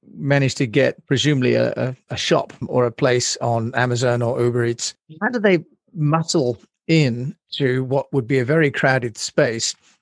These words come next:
And with your background in the data science and the data analytics, start to track how they're doing, because in the old days, you'd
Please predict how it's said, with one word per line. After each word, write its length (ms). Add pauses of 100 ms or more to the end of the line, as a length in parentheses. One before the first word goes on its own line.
(140)
And 120
with 100
your 140
background 580
in 220
the 140 (180)
data 340
science 460
and 100
the 60
data 340
analytics, 720 (340)
start 460
to 80
track 420 (360)
how 100
they're 120
doing, 360
because 460
in 100
the 80
old 200
days, 260
you'd 220